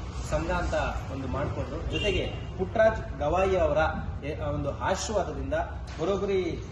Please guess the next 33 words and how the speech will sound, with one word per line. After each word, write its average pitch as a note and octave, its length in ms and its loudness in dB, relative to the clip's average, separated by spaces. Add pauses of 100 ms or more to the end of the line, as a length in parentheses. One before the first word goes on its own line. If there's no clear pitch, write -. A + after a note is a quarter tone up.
(120)
ಎಪ್ಪತ್ತರಿಂದ G3+ 500 2
ಎಂಬತ್ತು E3+ 500 0
ಜನ D3 180 -4 (520)
ಬ್ಲೈಂಡ್ಸ್ G3 640 0
ಮತ್ತೆ E3+ 520 -6
ತುಂಬಾ G#3 180 -2
ಕಷ್ಟದಲ್ಲಿರ್ತಕ್ಕಂಥವ್ರಿಗೆ F#3+ 1400 -4 (280)
ಸಹಾಯವನ್ನ E3 480 0
ಮಾಡ್ತಾ C3 300 -4
ಇದ್ದಾರೆ. A#2+ 180 -6 (440)
ಬಹಳ F#3+ 180 6 (120)
ಸಂತೋಷ G3+ 360 -2
ಆಗತ್ತೆ. F3 640 -2 (180)
ಎಷ್ಟೋ A#3 300 2
ಜನಕ್ಕೆ F#3+ 640 -2 (200)
ನಾನ್ G#3 260 -4
ಈ G#3+ 140 -4
ವಿಡಿಯೋ B3+ 220 0
ಮಾಡೋದಕ್ಕೆ G#3 400 2
ಒಂದು E3 220 -4
ಉದ್ದೇಶ G3 300 0
ಇದೆ. D3+ 260 -2
ಏನಪ್ಪಾ G#3+ 260 2
ಅಂತ F3+ 120 0
ಹೇಳಿದ್ರೆ, G3 300 -2
ನೀವು F3 120 -6
ಸರಿಯಾಗಿ A3 380 2
ನೋಡ್ಬೋದು, E3+ 420 -2 (360)
ಅವ್ರಿಗೆ F#3 200 0
ಎರಡೂ F3+ 300 0
ಕಣ್ಣುಗಳು F#3 480 -2
ಕಾಣ್ತಾ C#3+ 360 -2
ಇಲ್ಲ. A#2+ 160 -4